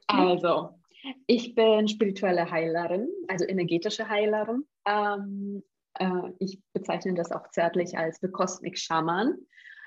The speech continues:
weil meine Fähigkeiten und, äh, mein Verständnis von dem großen Ganzen wirklich auch über, ähm, unseren Planeten Erde hinausgehen. Also in der Akasha, vor allem Akasha Soul Academy, arbeiten wir mit dem großen Ganzen,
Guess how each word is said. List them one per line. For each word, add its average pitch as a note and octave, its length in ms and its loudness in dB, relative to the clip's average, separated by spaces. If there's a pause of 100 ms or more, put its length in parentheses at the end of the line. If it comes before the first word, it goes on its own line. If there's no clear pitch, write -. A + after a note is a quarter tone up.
(280)
weil F#3+ 1000 4 (680)
meine G3 400 4
Fähigkeiten G3 840 0
und, F#3 240 -4
äh, F3+ 340 2
mein F#3+ 280 2
Verständnis G3 760 -2
von F#3 240 -6
dem F#3 180 -2
großen F#3 340 -6
Ganzen F3 360 -6
wirklich F3+ 440 -2
auch F3 120 -6 (120)
über, G3 720 4 (460)
ähm, F3+ 720 0
unseren F3+ 680 0 (240)
Planeten F#3 460 -2
Erde F3+ 280 -6
hinausgehen. E3+ 680 -10
Also E3+ 240 -4 (100)
in G3 300 2
der G#3+ 160 0
Akasha, F#3 480 -6
vor F3+ 160 -12
allem F#3+ 140 -4
Akasha F#3 320 -12
Soul F3 260 -8
Academy, F3+ 560 -4
arbeiten F#3+ 540 -4
wir F3+ 160 -6
mit F3+ 140 -10
dem F3 120 -10
großen F3+ 400 -10
Ganzen, F#3 560 -6